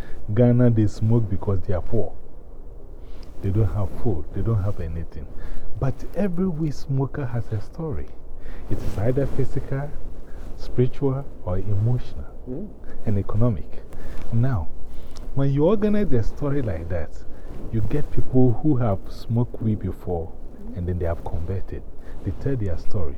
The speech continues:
Speaker 1: Then you ask everybody to tell their stories as they're eating. But nobody is coming there to smoke, though. They tell their story. When they tell their story, you see, you say, "Hey, uh, if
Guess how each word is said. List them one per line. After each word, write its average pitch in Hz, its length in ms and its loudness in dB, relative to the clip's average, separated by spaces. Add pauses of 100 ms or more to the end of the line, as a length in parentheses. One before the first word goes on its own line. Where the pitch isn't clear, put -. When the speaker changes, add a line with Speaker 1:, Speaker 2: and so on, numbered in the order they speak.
(140)
Speaker 1:
Then 131 180 0
you 151 140 2
ask 196 360 0
everybody 214 800 -2
to - 160 -6
tell 156 220 -8
their 123 220 -4
stories 143 500 -4
as 147 200 -6
they're 131 200 4
eating. 202 360 0 (920)
But 135 140 4
nobody 165 320 2
is 127 120 -2
coming 131 300 0
there 110 140 2
to 92 160 -4
smoke, 92 400 -2
though. 73 180 -6 (480)
They - 60 4 (100)
tell 147 160 0
their 90 240 0
story. 80 400 -2 (460)
When 135 160 -2
they 131 100 0
tell 190 300 -2
their 95 220 0
story, 98 340 -4
you 92 80 -4
see, - 240 -2
you 107 160 2
say, - 180 2 (160)
"Hey, 107 200 0 (680)
uh, 147 460 -4 (800)
if 185 140 -2